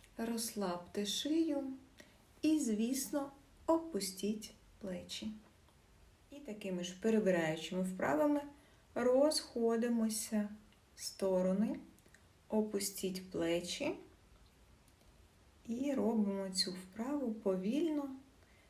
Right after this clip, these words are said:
відчуваючи як розслабляються м'язи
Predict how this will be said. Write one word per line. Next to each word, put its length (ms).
відчуваючи 1120
як 240
розслабляються 920
м'язи 720